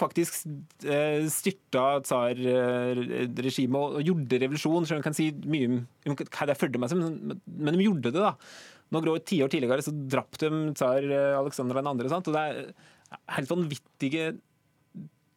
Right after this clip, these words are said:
en helt vanvittig opposisjon, altså, og sterk tradisjon for det. Og det jeg nå da har brakt med meg hit i dag,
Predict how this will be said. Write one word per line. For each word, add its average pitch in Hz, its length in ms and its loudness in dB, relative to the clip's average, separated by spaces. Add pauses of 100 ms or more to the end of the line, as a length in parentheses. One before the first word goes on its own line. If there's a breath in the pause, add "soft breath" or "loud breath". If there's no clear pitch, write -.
(240)
en 156 100 0
helt 151 160 -2
vanvittig 160 400 0
opposisjon, 214 540 -2
altså, 269 160 0 (100)
og 196 80 -2
sterk 147 240 -4
tradisjon 170 480 -4
for 175 160 -2
det. 240 80 0 (400)
Og 170 300 0 (180)
det 151 300 0
jeg 156 100 0
nå 143 240 0
da 135 140 0 (320)
har 110 140 -2 (100)
brakt 185 240 0
med 175 80 2
meg 170 140 0
hit 220 180 -2
i 180 60 2
dag, 202 160 2